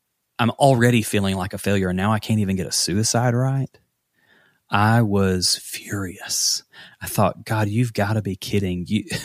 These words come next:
<laughs> you hate me this much that you won't let me go?" Yeah, I was, I was not overjoyed. I was not relieved. I was not glad to be here. That took a long time to work through the bitterness, the anger, the confusion.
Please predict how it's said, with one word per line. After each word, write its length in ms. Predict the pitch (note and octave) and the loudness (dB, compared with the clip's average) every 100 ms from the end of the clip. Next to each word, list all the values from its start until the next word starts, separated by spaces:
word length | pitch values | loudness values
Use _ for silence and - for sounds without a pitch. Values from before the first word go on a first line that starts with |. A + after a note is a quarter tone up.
| A#2 | 0
<laughs> 320 | - - - | -2 -18 -2
you 100 | A2+ | 0
hate 260 | - C3 C3+ | 4 4 4
me 180 | B2+ A2+ | 4 4
this 440 | G2 A2 B2 - | 4 4 4 4
much 340 | B2 A#2+ - - | 4 4 2 0
that 140 | - | 0
you 140 | F#2+ | 0
won't 340 | F#2 G2+ A2+ - | 2 2 0 -2
let 240 | F#2+ G2+ | -2 -2
me 160 | G#2+ F#2+ | -6 -10
go?" 500 | F#2 D#3 A#2+ F#2+ A#2+ - _ _ - | -8 -8 -4 -2 -2 -4 _ _ -6
Yeah, 160 | A2 | 0
I 40 | A2 | 2
was, 200 | G#2+ - | 0 0
I 100 | G#2+ | 0
was 260 | A2+ G2+ - _ | 2 0 -4 _
not 480 | F#2+ G2+ G#2+ F#2+ - - | -4 2 4 4 0 -2
overjoyed. 560 | F2+ F2 E2+ D#2 - | -2 -2 -6 -6 -2
I 60 | F2+ | 2
was 180 | G2 F#2+ | 2 4
not 360 | F#2+ F2+ F2 - | 4 4 0 -4
relieved. 540 | F2+ F2 F2 E2 C#2+ | -8 -6 -8 -8 -4
I 60 | G2 | 2
was 160 | G2 G2+ | 4 4
not 340 | F#2 F#2 G2 | 4 2 -2
glad 720 | F#2+ F#2 F2 F2 F2 F2 F#2 - | -4 0 0 0 -2 -4 -6 -6
to 140 | - E2+ | -2 -2
be 140 | F2 | 0
here. 180 | E2+ D#2+ | -2 0
That 300 | G2 F#2 - | 0 0 -2
took 340 | - F#2 - - | 0 0 -2 -4
a 60 | |
long 360 | F#2 F#2 F#2 F#2+ | 0 2 2 0
time 220 | - F#2 | 0 0
to 100 | F#2 | 0
work 320 | F#2 G2 - | 0 -2 -2
through 840 | - - F#2+ F#2+ F#2 F2+ F2 F2 E2+ _ _ _ _ _ _ | -8 -2 0 4 4 2 2 -2 -6 _ _ _ _ _ _
the 80 | - | -6
bitterness, 560 | F2 E2 E2+ E2 - - | -2 0 0 -2 0 0
the 160 | F2 - | -2 -6
anger, 440 | F#2 F2+ F2+ F#2 | -4 -4 -4 -6
the 120 | F#2+ | -6
confusion. 1160 | - F2 - - G2 E2+ E2 E2 C2+ B1+ B1 - | -6 -6 -4 -2 0 2 0 -2 -2 -4 -6 -8